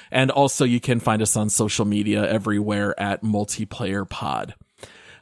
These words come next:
All right, moving on to our last story of the week. Microsoft Gaming C E O Phil Spencer said to Kinda Funny Games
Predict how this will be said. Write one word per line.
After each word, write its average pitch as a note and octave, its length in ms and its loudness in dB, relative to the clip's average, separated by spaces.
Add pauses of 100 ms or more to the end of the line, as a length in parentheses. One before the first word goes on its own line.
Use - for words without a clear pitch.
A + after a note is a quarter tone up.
All D3 80 6
right, D3 180 6
moving A#3+ 240 6
on G#3+ 140 4
to G#3 100 2
our E3+ 140 8
last D3+ 260 6
story C#3+ 300 6
of B2+ 100 4
the B2 80 4
week. A2 320 2 (340)
Microsoft G#3+ 580 4
Gaming D3 340 6
C D3+ 280 4
E C3 200 6
O B2 100 6
Phil D3+ 260 6
Spencer B2+ 680 2
said C#3+ 600 2
to B2 320 4
Kinda D#3 320 4
Funny C#3+ 320 2
Games A2 460 2